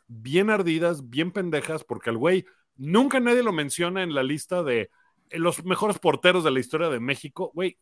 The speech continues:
n-, nadie te va a mencionar nunca Osvaldo Sánchez. Ya, déjalo ir.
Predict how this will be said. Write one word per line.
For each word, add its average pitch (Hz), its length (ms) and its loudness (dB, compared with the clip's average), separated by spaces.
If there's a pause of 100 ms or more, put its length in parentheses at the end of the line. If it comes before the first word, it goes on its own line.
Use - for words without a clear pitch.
n-, 151 220 -12
nadie 196 440 2
te 208 100 0
va 214 120 4
a - 20 2
mencionar 151 400 0
nunca 147 240 0
Osvaldo 113 260 0
Sánchez. 95 460 -10
Ya, 123 240 -6 (260)
déjalo 131 320 0
ir. 127 180 -4